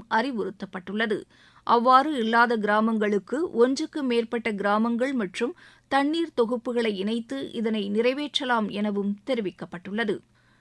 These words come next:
ஜல் ஜீவன் இயக்கம் தொடங்கப்படுவதற்கு முன்பு நாட்டின் கிராமப்புறங்களில் மொத்தமுள்ள பத்தொன்பது கோடியே முப்பத்தாறு லட்சத்து ஐம்பத்து நான்காயிரத்து அறுநூற்று முப்பத்தோரு வீடுகளில் சுமார்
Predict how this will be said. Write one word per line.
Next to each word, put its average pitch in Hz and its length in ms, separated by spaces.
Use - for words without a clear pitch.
ஜல் 285 280
ஜீவன் 277 360
இயக்கம் 254 400
தொடங்கப்படுவதற்கு 247 880
முன்பு 226 560
நாட்டின் 269 560
கிராமப்புறங்களில் 269 880
மொத்தமுள்ள 254 720
பத்தொன்பது 294 600
கோடியே 233 540
முப்பத்தாறு 247 640
லட்சத்து 226 560
ஐம்பத்து 254 540
நான்காயிரத்து 220 800
அறுநூற்று 254 560
முப்பத்தோரு 240 640
வீடுகளில் 208 560
சுமார் 233 520